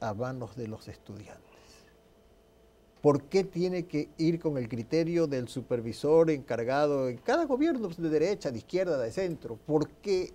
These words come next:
un individuo puede decir, "Este es el libro en el que se enseña aquí"? Coarta libertades,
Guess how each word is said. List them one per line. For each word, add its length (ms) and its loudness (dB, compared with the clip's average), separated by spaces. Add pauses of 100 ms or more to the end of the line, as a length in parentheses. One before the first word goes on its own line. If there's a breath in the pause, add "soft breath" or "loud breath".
un 380 4
individuo 640 -2
puede 240 4
decir, 360 0
"Este 280 0
es 60 -2
el 100 -2
libro 320 0
en 80 -4
el 120 -4
que 40 -10
se 140 -8
enseña 340 -6
aquí"? 220 -18 (1900)
Coarta 480 2
libertades, 880 -8